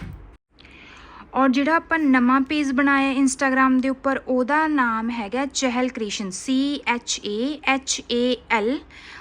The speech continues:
ਉਸ ਤੋਂ ਬਾਅਦ ਦੋ ਵਾਰੀ ਅੰਡਰਸਕੋਰ ਹੈ, ਠੀਕ ਹੈ ਜੀ, ਇੱਕ ਵਾਰੀ ਨਹੀਂ ਹੈਗਾ, ਦੋ ਵਾਰੀ ਆ। ਕ੍ਰਿਏਸ਼ਨ, ਸੀ ਆਰ ਈ ਏ ਟੀ ਆਈ ਓ ਐਨ ਐਸ, ਕ੍ਰਿਏਸ਼ਨਸ, new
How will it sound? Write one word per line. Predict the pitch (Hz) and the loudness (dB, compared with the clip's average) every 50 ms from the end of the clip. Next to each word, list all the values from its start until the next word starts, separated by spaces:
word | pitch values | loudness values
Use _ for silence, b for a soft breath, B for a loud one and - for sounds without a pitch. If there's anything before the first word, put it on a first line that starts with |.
| B B | B B
ਉਸ | - 247 - - | -2 -2 0 0
ਤੋਂ | - 277 277 | 2 2 4
ਬਾਅਦ | 262 277 277 294 285 262 | 6 6 6 6 4 2
ਦੋ | 233 269 262 262 269 262 | 2 4 4 4 4 4
ਵਾਰੀ | 277 285 294 294 285 | 2 2 2 2 2
ਅੰਡਰਸਕੋਰ | 262 247 240 240 - - - 254 247 240 | 2 2 2 0 -4 -2 0 0 2 2
ਹੈ, | 233 185 170 - - - - - - - - - - - - - - | 0 -4 -8 -14 -20 -20 -20 -20 -20 -20 -20 -20 -20 -20 -20 -10 -6
ਠੀਕ | 269 254 - | -6 -4 -2
ਹੈ | 262 | -4
ਜੀ, | 262 262 320 | -4 -4 -6
ਇੱਕ | - - 254 - - 269 | -6 -6 -10 -6 -4 0
ਵਾਰੀ | 262 262 254 269 269 | 0 2 2 4 4
ਨਹੀਂ | 269 262 254 | 4 4 2
ਹੈਗਾ, | 220 220 247 277 | 2 0 -2 -2
ਦੋ | 262 233 233 233 220 226 | -2 0 2 2 2 2
ਵਾਰੀ | 240 240 240 247 233 233 | 2 0 0 0 0 0
ਆ। | 247 277 311 311 B B B B B B - | 0 0 -2 -4 B B B B B B -2
ਕ੍ਰਿਏਸ਼ਨ, | 277 247 233 208 202 - - 202 190 | 0 0 0 0 -2 -4 -6 -6 -8
ਸੀ | 185 - - - - 262 262 269 277 277 - - | -8 -10 -8 -2 0 2 2 2 0 -2 0 2
ਆਰ | 233 233 226 220 233 254 190 196 - - - | 2 4 4 4 4 4 2 0 -4 -6 -2
ਈ | 254 262 269 269 262 269 - | 0 2 2 0 0 -2 -4
ਏ | 226 220 208 220 247 277 339 370 B B B B B B B - - - - | -2 -2 0 0 0 -2 -4 -6 B B B B B B B -20 -20 -8 -4
ਟੀ | 277 269 269 277 269 - - | -2 0 0 0 -2 2 2
ਆਈ | 247 254 247 254 - - 233 | 2 4 4 0 -4 -2 -2
ਓ | 233 233 226 - | 0 0 0 -2
ਐਨ | 226 226 220 202 196 | -4 -4 -4 -6 -8
ਐਸ, | 190 185 - - - - - - - - - - - - - | -8 -8 -8 -8 -8 -10 -10 -12 -14 -16 -16 -18 -20 -10 -6
ਕ੍ਰਿਏਸ਼ਨਸ, | 262 233 208 202 - - 202 180 170 165 - - - - - - - - - - - - - - - - - - _ - - - - - - - - - | -4 -4 -4 -4 -6 -6 -8 -10 -10 -12 -12 -12 -12 -14 -18 -20 -20 -20 -20 -20 -20 -20 -20 -20 -20 -20 -20 -20 _ -20 -20 -20 -20 -20 -20 -20 -6 0
new | 226 233 233 247 | 2 2 4 4